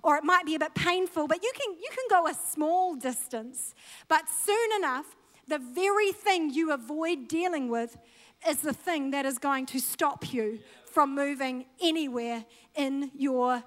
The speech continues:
journey. We have to deal with injury. Whatever it is in your life, maybe it's in your marriage, deal with the injury. Maybe it's in your finances, deal with the injury. Maybe it's an addiction.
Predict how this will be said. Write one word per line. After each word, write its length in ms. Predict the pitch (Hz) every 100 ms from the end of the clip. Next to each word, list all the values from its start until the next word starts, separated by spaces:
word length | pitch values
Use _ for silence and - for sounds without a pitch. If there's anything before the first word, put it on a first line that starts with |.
| - _ _
journey. 560 | 233 262 247 226 208 202 - _ -
We 100 | 294
have 300 | 320 302 -
to 100 | 285
deal 500 | 240 285 277 240 226 - - _
with 160 | 269 262
injury. 680 | 269 269 247 240 220 226 - -
Whatever 480 | 294 311 339 339 330
it 140 | 311 294
is 180 | 311
in 100 | 294
your 120 | 277 285
life, 260 | 294 262 -
maybe 300 | 330 320 320
it's 160 | 269
in 120 | 320 285
your 100 | 277
marriage, 540 | 302 294 262 - - - _ _ _ _ _ _ _ - - 277
deal 240 | 254 311
with 100 | 311
the 100 | 262
injury. 460 | 277 285 285 254 254 _ _ _ _ - -
Maybe 240 | 302 302
it's 180 | 339 320
in 80 | 339
your 100 | 311
finances, 800 | - 302 311 320 311 320 240 - - - _ _ _ _ _ _
deal 280 | 247 339 339
with 140 | 320 262
the 140 | 285
injury. 500 | 330 320 277 220 - - _ - - -
Maybe 400 | 311 330 339 339 311
it's 180 | 311
an 80 | 320
addiction. 580 | 285 320 - - 294